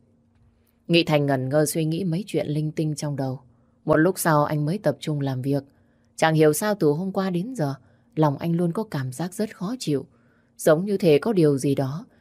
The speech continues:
khiến cho anh bứt rứt. Tiếng gõ cửa từ bên ngoài truyền đến,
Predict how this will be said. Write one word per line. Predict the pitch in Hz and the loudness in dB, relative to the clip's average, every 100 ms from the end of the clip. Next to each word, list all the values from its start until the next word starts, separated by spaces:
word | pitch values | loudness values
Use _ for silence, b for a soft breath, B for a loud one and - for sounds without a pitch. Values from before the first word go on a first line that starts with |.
| b b | b b
khiến | - 156 156 | 0 0 0
cho | - | -6
anh | - 139 151 | -6 -6 -6
bứt | 180 - | -8 -8
rứt. | 202 208 _ _ _ _ _ _ _ _ _ _ _ | -12 -12 _ _ _ _ _ _ _ _ _ _ _
Tiếng | - 160 160 | 2 4 2
gõ | 180 - | -2 0
cửa | 151 135 | 0 2
từ | 143 | 0
bên | 139 151 | 0 -2
ngoài | 139 131 | -4 -6
truyền | 127 147 135 | -4 -2 0
đến, | 139 151 | -2 -2